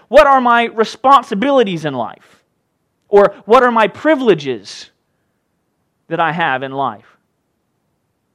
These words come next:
And if we misunderstand what our purpose is, we ask the wrong question because we misunderstand what purpose itself is besides our purpose. So if we are woven together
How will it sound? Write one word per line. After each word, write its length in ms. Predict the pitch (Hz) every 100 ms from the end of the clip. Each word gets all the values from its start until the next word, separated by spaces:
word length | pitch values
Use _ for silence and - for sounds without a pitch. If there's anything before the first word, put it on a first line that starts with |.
| _ _ _
And 120 | -
if 120 | 190 226
we 200 | 254 233 196
misunderstand 1000 | 240 254 254 240 226 - 254 233 190 160
what 200 | 214 269
our 160 | 247
purpose 600 | 233 - 277 277 220 202
is, 320 | - 185 165 160
we 180 | 233
ask 340 | - 220 208 -
the 120 | 190
wrong 340 | 175 175 165
question 400 | 147 214 196 -
because 140 | - 185
we 100 | 247
misunderstand 640 | 277 262 233 214 277 254
what 180 | 226 220
purpose 400 | - 302 294 226
itself 400 | 214 - 269 262 269
is 460 | 214 107 - - _ _ _ _ _ _ _
besides 480 | 190 262 254 226 165 _ _
our 240 | 185 220
purpose. 640 | 202 190 127 101 - - - _ _ _ _ _ _ _
So 200 | - 269
if 80 | 254
we 160 | 302 370
are 160 | 285
woven 420 | 214 254 294 269
together 640 | 233 226 208 156 123 123